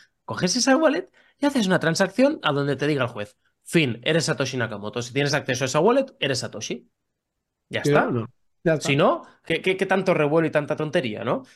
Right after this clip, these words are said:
Speaker 1: Es, bueno, llamar la atención es como lo veo yo. Pues han salido nuevos correos inéditos que nunca nadie había leído de Satoshi Nakamoto.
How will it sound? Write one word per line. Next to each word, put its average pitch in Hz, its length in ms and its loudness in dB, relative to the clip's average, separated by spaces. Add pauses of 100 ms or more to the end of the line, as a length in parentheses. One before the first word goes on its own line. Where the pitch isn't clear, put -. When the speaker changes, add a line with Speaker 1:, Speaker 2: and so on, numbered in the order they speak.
(140)
Speaker 1:
Es, 127 320 0
bueno, 123 280 -2 (220)
llamar 147 260 0
la 147 60 2
atención 135 360 -2
es 123 80 -4
como 120 200 0
lo 113 120 2
veo 101 120 -4
yo. 101 160 -6 (320)
Pues 170 200 2
han 208 80 2
salido 226 300 4
nuevos 208 420 4
correos 180 680 -2 (160)
inéditos 185 640 2
que - 100 -4
nunca 170 280 2
nadie 156 280 2
había 151 200 0
leído 147 360 2
de 135 140 -4
Satoshi 139 340 -4
Nakamoto. 139 600 -2